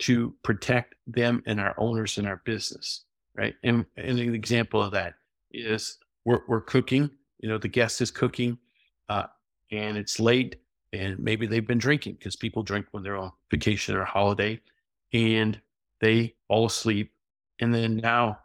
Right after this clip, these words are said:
I need to have controls, right? Fire starts. I have a smoke alarm that activates at eighty-five decibels or higher and linked throughout the whole house so that everybody knows.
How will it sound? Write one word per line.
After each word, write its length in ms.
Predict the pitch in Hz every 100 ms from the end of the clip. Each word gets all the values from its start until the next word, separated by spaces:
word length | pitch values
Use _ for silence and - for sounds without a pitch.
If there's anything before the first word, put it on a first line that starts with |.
| _ 110
I 80 |
need 180 | 110 117
to 80 | 117
have 200 | 110 107
controls, 720 | 110 - 120 98 - - - _ _ _ _ _ -
right? 220 | 107 - _ _ _ _ _ _ -
Fire 280 | 131 117 101
starts. 560 | - 95 - - - _ _ _
I 60 | 110
have 140 | 113
a 40 | 110
smoke 320 | - 127 127
alarm 440 | 120 104 104 104 110 -
that 120 | 113
activates 720 | 110 117 - 113 117 110 - - _ _ _ _ -
at 100 | 107 -
eighty-five 480 | 123 117 117 110 107
decibels 500 | 117 - 120 113 107
or 60 |
higher 460 | 95 110 117 123 120 - - _ -
and 120 | 110
linked 280 | 110 120 -
throughout 360 | 113 107 110 -
the 80 | 101
whole 240 | 117 113
house 360 | - 104 92 -
so 120 | 107
that 180 | 107 -
everybody 440 | 113 113 110 110 104
knows. 480 | 107 90 87 -